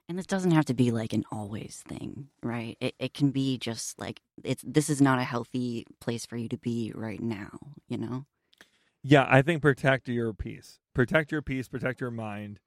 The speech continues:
Speaker 2: And that I think as queer people in the age that we live in right now, our survival is more important than someone else's comfort. And if our parents are uncomfortable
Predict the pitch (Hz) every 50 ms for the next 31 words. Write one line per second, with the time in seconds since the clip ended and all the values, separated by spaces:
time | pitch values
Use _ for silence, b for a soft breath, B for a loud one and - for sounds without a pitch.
0 | _ _ _ - 127 127 127 120 127 127 120 - 120 123 - - 131 127 120 110
1 | - - - 127 123 117 - 117 - 117 120 117 117 117 120 - - - 110 117
2 | 120 117 101 - 120 113 107 120 117 110 110 107 107 110 107 104 104 104 104 110
3 | 107 110 107 107 110 110 _ _ _ _ - 113 120 120 107 - 135 113 98 110
4 | 98 95 101 113 113 123 127 131 135 - _ - 117 104 104 113 113 110 110 104
5 | 104 - - 113 101 107 113 107 98 - 117 110 104 98 98 98 98 - - -
6 | 107 95 92 - 85 - - _ _ _ _ _ _ _ - 127 123 120 120 113
7 | 107 123 120 123 120 - 127 127 127 123 120 107 120 - - 120 120 120 117 101
8 | - - 127 131 117 131 107 101 98 90 85 87 95